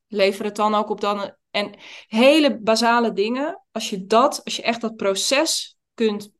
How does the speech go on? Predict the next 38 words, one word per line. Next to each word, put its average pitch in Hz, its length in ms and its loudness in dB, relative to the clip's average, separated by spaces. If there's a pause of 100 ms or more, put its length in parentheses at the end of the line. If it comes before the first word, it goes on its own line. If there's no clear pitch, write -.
(320)
bewaken 202 640 2
en 190 160 -4
naleven, 220 800 -2 (680)
dan, 202 460 0
eh, 185 220 -4
scoor 208 400 -2
je 196 100 0
echt 214 300 -6
al, 180 520 -4 (440)
ja, 156 440 -8 (140)
nou 170 180 -4
ja. 151 100 -6
En 220 120 4
als 233 160 4
je 196 160 0
daarom 262 400 4
bekend 220 360 -2
kan 262 160 -8
komen 240 260 -4
te 233 60 -12
staan, 220 260 -4
precies 226 380 -4
om 247 80 0
die 208 120 0
woorden 220 360 0
die 214 100 -8
jij 196 180 -6
net 208 220 -6
gebruikt, 180 540 -6
van, 196 220 2
"Als 208 200 -4
we 220 60 -6
met 196 160 -6
jou 208 220 2
werken, 202 360 -4
komt 208 220 -4
het 190 140 -10
goed", - 420 -4